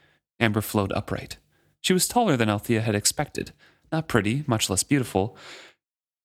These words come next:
But there was still something arresting about her. Her clothing was demure, her carriage graceful. The finely ple-,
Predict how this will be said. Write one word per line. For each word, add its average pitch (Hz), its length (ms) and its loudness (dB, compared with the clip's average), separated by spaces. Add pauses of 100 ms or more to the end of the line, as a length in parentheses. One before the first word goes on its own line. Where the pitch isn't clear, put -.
But 202 120 -2
there 233 80 4
was 220 120 4
still 233 240 2
something 220 420 0
arresting 160 520 2
about 101 260 0
her. - 240 -10 (760)
Her 165 80 2
clothing 165 420 2
was 165 200 4
demure, 135 520 0 (420)
her 127 60 2
carriage 120 380 2
graceful. 113 560 0 (840)
The 131 60 -4
finely 156 360 4
ple-, 156 260 0